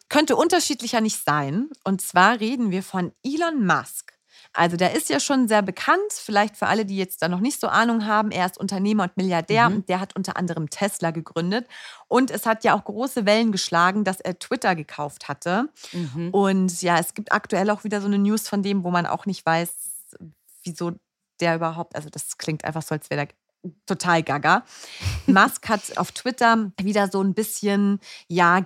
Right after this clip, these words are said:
Speaker 1: gegen seinen Konkurrenten Zuckerberg, äh, gestichelt. Und ja, hat dann so quasi ihn jetzt aufgefordert zu so einem Käfigkampf.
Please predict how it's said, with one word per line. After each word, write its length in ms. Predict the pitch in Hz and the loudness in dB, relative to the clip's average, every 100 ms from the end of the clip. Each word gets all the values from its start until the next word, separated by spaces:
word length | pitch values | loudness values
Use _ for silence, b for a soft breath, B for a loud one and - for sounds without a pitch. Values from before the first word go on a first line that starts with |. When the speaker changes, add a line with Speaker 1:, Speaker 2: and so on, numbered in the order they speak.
| - | 0
Speaker 1:
gegen 380 | 196 247 277 214 | -2 0 0 2
seinen 300 | 202 208 202 | 2 2 -2
Konkurrenten 560 | 208 190 185 196 180 | -6 -4 -4 -4 -4
Zuckerberg, 640 | - 220 233 180 151 151 - | -4 -2 0 0 0 -2 -6
äh, 80 | |
gestichelt. 720 | 165 165 - 165 - 190 269 - B B B B - | -6 -6 -6 -6 -4 -2 -2 -6 B B B B 2
Und 460 | 214 208 202 202 - - | 4 6 4 0 -4 -4
ja, 340 | 190 165 - | 2 2 2
hat 240 | 196 - - | -2 -2 0
dann 160 | 190 | 0
so 240 | 170 190 185 | 2 0 -2
quasi 640 | - 180 185 180 185 175 | 0 2 2 0 -4 -4
ihn 200 | 202 190 | 0 2
jetzt 360 | 175 170 - - | 2 -2 -6 -2
aufgefordert 840 | 196 - 170 - 160 160 175 214 | -2 -2 -12 -6 -2 2 2 0
zu 400 | - - - - | -4 -20 -20 -12
so 80 | 175 | -4
einem 160 | 180 160 | -2 -2
Käfigkampf. 880 | - 233 302 165 - - 143 226 | -2 -4 -4 -8 -10 -6 -4 -4